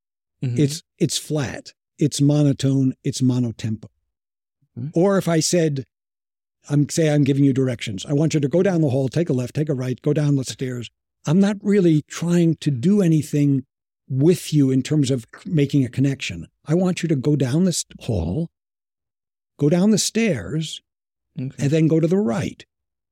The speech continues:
Speaker 2: Now I'm trying to engage you in that information. I'm not simply spouting it off.
Speaker 1: Mm-hmm.
Speaker 2: It's the difference between something being spoken for a purpose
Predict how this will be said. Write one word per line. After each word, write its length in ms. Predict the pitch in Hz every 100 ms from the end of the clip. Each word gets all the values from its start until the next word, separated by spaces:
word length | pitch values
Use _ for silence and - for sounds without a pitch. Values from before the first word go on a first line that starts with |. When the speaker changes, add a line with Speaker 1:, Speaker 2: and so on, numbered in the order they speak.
| -
Speaker 2:
Now 460 | 156 208 226 190
I'm 160 | 143 156
trying 500 | 156 139 160 175 165 -
to 180 | - 160
engage 680 | 156 151 127 165 208 170 110
you 380 | 120 95 117 -
in 200 | - 175
that 180 | 160 147
information. 760 | 143 147 143 139 139 - 117 113
I'm 180 | 123 139
not 260 | 151 165 -
simply 600 | - 165 165 139 139 131 _ _
spouting 680 | - - - 147 147 143 135
it 180 | 123 117 -
off. 440 | 113 90 - - _ _ -
Speaker 1:
Mm-hmm. 80 | 117
Speaker 2:
It's 160 | 139 120
the 100 | 151
difference 480 | 131 196 214 214 -
between 520 | 156 - 156 151 143 _ -
something 720 | - - 175 185 180 175 175 _ _
being 200 | 143 147
spoken 460 | 139 - 151 151 143
for 220 | - 147
a 40 | 123
purpose 640 | - 214 226 - - -